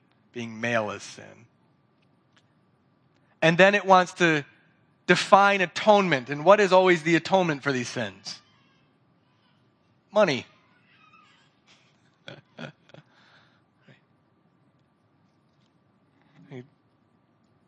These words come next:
Give money. Remove yourself from this position or that position.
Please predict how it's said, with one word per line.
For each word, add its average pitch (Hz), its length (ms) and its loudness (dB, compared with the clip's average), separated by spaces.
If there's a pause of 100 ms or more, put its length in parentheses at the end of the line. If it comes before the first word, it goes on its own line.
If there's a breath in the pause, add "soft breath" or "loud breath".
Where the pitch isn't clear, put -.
(120)
Give 139 520 -2 (140)
money. 98 380 -12 (1300)
Remove 139 340 -4
yourself 131 340 0
from 123 140 -20
this 120 140 -16
position 117 420 -16
or 107 40 -12
that 104 200 -10
position. 101 440 -14